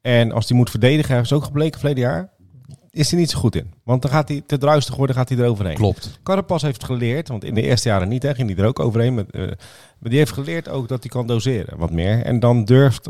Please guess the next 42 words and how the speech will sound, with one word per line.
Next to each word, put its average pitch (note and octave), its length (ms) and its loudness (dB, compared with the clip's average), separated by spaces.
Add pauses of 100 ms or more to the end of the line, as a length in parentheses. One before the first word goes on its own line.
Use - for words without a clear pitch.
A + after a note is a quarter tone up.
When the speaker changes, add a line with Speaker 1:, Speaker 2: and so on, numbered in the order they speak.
(140)
Speaker 1:
eh, A#2 240 -2
af - 220 0
te A#2+ 100 0
wachten. D#2+ 340 0 (640)
Dus, B2+ 300 4 (120)
ehm, A#2 600 4 (680)
ja, C#3+ 380 -2
ik, - 220 -8
ik, - 200 -12
ik D#3+ 240 -6
gok - 220 -6
er E3+ 60 -2
echt D#3+ 160 -4
op. - 100 -6
En A#2+ 100 0
Vingegaard, D#3 480 2
en C#3+ 100 0
ik D3 80 2
denk D#3 140 2
dat C#3 140 0
Jumbo E3 240 4
in C3+ 100 2
paniek C#3+ 240 4
gaat C#3 160 2
raken. G2 240 4
Op A2+ 80 2
het - 20 2
moment C3 280 6
dat C#3 140 2
het - 80 -10
in D3+ 120 2
de C#3+ 60 2
eerste D#3 260 2
week C3+ 160 4
wat B2+ 120 4
misloopt, D#3 540 4
dat C3+ 160 4
ze D3 80 -2
in C3+ 80 -4
paniek C3 260 -2
raken. F#2 320 -8 (1080)
Speaker 2:
Ja, G2+ 280 2